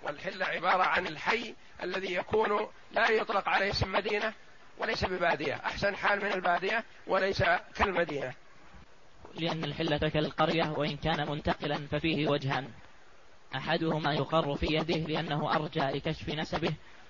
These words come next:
Speaker 2: والثاني ينزع منه لأنه يشقى بالتنقل.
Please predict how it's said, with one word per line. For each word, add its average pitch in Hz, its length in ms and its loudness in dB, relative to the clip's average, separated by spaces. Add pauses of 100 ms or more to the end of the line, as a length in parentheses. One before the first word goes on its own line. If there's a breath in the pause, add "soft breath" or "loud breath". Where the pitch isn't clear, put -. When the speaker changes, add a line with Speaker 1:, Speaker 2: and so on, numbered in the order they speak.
(160)
Speaker 2:
والثاني 156 520 0
ينزع 151 380 0
منه 156 300 0 (500 loud breath)
لأنه 151 580 0 (220)
يشقى 160 460 0
بالتنقل. 143 680 0